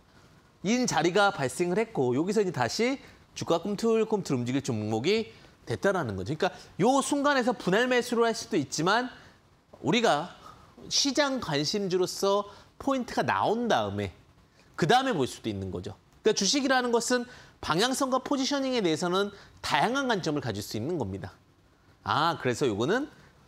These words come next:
여기서부터 이제 주가를 얼마나 잘 사느냐 관점으로 바뀐 거죠. 최근에 이제 현대차 쪽에서도 적극적으로 수소 투자에 대한 이야기가 나오고 있죠. 근데 조금은 다 변화로 보세요. 제가 예전에 양극재 하이니켈 나올 때 오히려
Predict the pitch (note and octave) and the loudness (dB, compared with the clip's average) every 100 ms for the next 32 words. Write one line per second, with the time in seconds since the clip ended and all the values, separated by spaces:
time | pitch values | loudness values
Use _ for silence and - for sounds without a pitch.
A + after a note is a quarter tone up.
0 | _ _ - - G2 F3+ B3+ A3+ A3 G#3 | _ _ -20 -10 -2 2 2 2 2 0
1 | C#3 - D3 D3 B2 C#3 E3 G3 A3+ A#2+ | 0 0 0 0 -2 0 4 4 2 0
2 | C3+ F#3+ G3+ - A#2+ G3 A3+ A2 F2 - | 2 0 0 -2 0 0 -2 -4 -8 -14
3 | _ _ - _ - - B2+ B2+ D3+ C3+ | _ _ -20 _ -16 -8 -6 -2 -2 -2
4 | D#3 A2 - F3 C#3+ G2 - - F3 F3 | -4 -8 -6 -6 -6 -8 -14 -6 -2 0
5 | E3 G3 G#3 G#3 - F3 D#3+ D#3+ F#3+ B3+ | 0 0 -2 -2 -2 0 2 2 4 2
6 | C#4 - - - C3+ C3+ D3 D#3 C#3 G#3+ | 0 -12 -20 -6 -6 -4 -2 -2 -2 -6
7 | A#3 - G#3+ F3+ D3+ B2 A2 G#2+ G#2 F#2+ | -6 -4 -2 0 0 0 0 0 0 -2
8 | F#2 A2 D3 A3 G#3+ - - - A#3+ - | -6 -4 0 0 0 -10 -14 -4 -4 0
9 | D4+ C#4+ - A#2 A2+ C#3 A3 B3+ G#3+ G3+ | 0 0 0 0 2 2 0 0 0 -2
10 | G#2+ - F#2+ F#2 A2+ _ _ - - - | -4 -4 -4 -4 -10 _ _ -20 -20 -8
11 | - G#3+ F3 F3 A#3+ G#3+ C#3+ G#3 G#3 A3+ | 0 4 4 4 4 4 2 0 0 -2
12 | - B3+ C#4 C#4 A#3+ A#3+ F3 D3+ D3+ F#3 | 0 -2 -2 -2 -2 2 4 2 2 2
13 | B2+ E3+ F3+ | 4 4 2